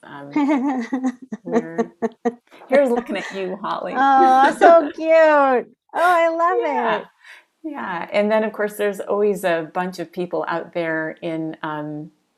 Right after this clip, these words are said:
Speaker 1: Facebook land who are choosing to watch, you know, today that way. And that's always a,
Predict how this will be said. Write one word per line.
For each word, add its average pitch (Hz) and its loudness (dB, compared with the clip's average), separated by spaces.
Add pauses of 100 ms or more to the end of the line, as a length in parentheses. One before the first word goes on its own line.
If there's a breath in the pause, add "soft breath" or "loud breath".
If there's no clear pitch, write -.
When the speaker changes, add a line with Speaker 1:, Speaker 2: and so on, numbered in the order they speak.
(300)
Speaker 1:
Facebook 170 -6
land 151 -10
who 151 -8
are 156 -8
choosing 156 -10
to 160 -10
watch, 147 -10 (100)
you 165 -10
know, 143 -12 (140)
today 147 -10
that 156 -8
way. 151 -8
And 151 -10
that's 151 -16 (300)
always 156 -10
a, 143 -12